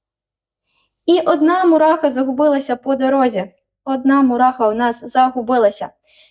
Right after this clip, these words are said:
І нас запитують, яка числова пряма допоможе знайти, скільки мурах залишилося в армії.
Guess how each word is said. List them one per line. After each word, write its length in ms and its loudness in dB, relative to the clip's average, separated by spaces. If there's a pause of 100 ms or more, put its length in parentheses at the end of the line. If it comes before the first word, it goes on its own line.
(140)
І 60 -4
нас 140 2
запитують, 520 0
яка 260 2
числова 380 0
пряма 340 0
допоможе 600 0
знайти, 460 0
скільки 480 -2
мурах 320 0
залишилося 640 0
в 60 0
армії. 380 -2